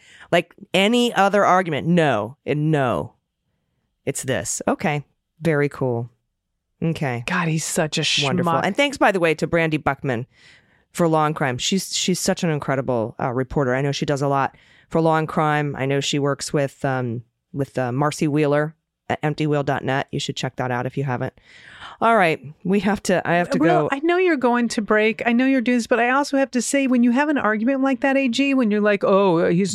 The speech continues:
Speaker 2: this isn't his job to support the Constitution as president," it's basically an admission of guilt. I don't even
Speaker 1: Yeah.
Speaker 2: understand. I just,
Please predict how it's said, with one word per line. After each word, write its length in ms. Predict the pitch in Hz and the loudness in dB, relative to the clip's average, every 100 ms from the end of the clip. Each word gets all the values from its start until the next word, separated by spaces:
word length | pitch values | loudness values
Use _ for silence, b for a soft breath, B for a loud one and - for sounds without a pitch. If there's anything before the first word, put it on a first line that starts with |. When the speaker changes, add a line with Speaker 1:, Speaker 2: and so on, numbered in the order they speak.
| 175 | -2
Speaker 2:
this 220 | 175 196 | 0 0
isn't 200 | 214 190 | 0 0
his 140 | 175 165 | 0 0
job 280 | 175 175 170 | 0 0 0
to 80 | 165 | -2
support 460 | 175 - 175 180 | -4 -2 0 0
the 80 | 190 | 0
Constitution 680 | 151 170 156 165 185 175 180 | -2 -2 -2 -2 -2 -2 -2
as 120 | 165 | -2
president," 500 | - 196 196 190 185 - | -2 -2 0 -2 -2 -6
it's 180 | 269 226 | -4 -2
basically 680 | 220 302 320 370 - 294 277 | 0 0 2 -2 0 -2 0
an 60 | |
admission 500 | 269 233 254 247 254 | 2 2 2 0 0
of 180 | 240 180 | 0 0
guilt. 560 | 214 285 339 - - - B B B | 0 2 0 -2 -10 -14 B B B
I 120 | 311 | 0
don't 200 | 320 339 | 2 2
even 180 | 320 302 | 2 4
Speaker 1:
Yeah. 80 | |
Speaker 2:
understand. 480 | 480 262 - - 262 - | 4 2 -4 -2 -2 0
I 100 | 247 | -2
just, 480 | 247 302 - - | -2 -2 -4 -10